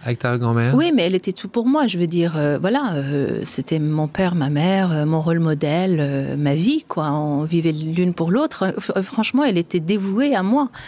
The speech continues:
Speaker 1: Et donc, ta grand-mère t'inculque ça. L'éducation, le seul moyen d'échapper au dicton, selon, alors ça, c'est ce que disait ta grand-mère, c'est
Speaker 2: Mhm.
Speaker 1: un dicton
Speaker 2: Mhm.
Speaker 1: terrible, hein. Une fille n'a que deux issues dans sa vie,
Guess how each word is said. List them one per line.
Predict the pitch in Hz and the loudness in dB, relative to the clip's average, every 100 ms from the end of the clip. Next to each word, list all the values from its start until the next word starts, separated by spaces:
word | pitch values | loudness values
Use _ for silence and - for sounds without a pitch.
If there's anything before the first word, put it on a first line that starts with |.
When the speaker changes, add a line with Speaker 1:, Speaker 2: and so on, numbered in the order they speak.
| 143 | -2
Speaker 1:
Et | |
donc, | 113 107 - - - | 0 -2 -6 -12 -4
ta | 113 | 0
grand-mère | 117 123 110 | 2 2 0
t'inculque | - 101 - 98 - 90 | -2 -4 -2 -4 -2 -2
ça. | - 139 190 214 - _ - | 0 0 -2 -4 -14 _ -4
L'éducation, | 95 107 117 101 101 | 0 2 2 2 2
le | 90 | 0
seul | - 110 | 2 2
moyen | 107 98 | 4 2
d'échapper | 92 95 101 | 2 0 0
au | 90 | 0
dicton, | 92 - 117 117 - - - _ _ - | -2 0 0 0 -6 -20 -20 _ _ -6
selon, | - 110 107 64 | 0 2 2 0
alors | 85 80 | -6 -6
ça, | 101 | -2
c'est | - | -2
ce | - | -2
que | 90 | 0
disait | 95 95 | 0 0
ta | 101 | 0
grand-mère, | 117 151 123 98 | 2 2 0 -2
c'est | - 92 | -2 -2
Speaker 2:
Mhm. | 92 92 | 0 2
Speaker 1:
un | |
dicton | 92 95 101 | 0 0 0
Speaker 2:
Mhm. | 90 | 4
Speaker 1:
terrible, | 120 139 123 98 | 4 4 2 2
hein. | 101 - - - - _ _ _ 101 | 0 -4 -18 -20 -20 _ _ _ -2
Une | 98 | -2
fille | - 143 | 2 2
n'a | 127 | 2
que | 101 | 0
deux | 92 92 110 113 | 0 2 2 2
issues | 107 107 | 0 0
dans | 95 | 0
sa | - 87 | 2 2
vie, | 104 151 | 2 2